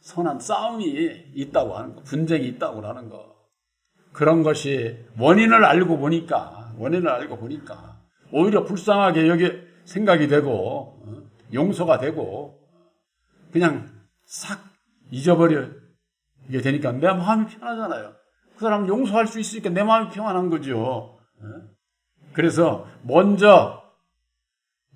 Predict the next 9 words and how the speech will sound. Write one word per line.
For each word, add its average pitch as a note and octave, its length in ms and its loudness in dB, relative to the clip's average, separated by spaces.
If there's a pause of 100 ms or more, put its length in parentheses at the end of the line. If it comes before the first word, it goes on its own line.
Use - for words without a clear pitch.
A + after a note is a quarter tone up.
(160)
믿음 D3 260 0
안에서 C3 340 -2
우리들이 A2+ 480 -6
고치기 E3 720 -4
위해서 D#3 420 -2
검을 E3 340 4
주는 C3 540 -6
것이고, G#2+ 680 -14 (360)
검으로 D3 680 2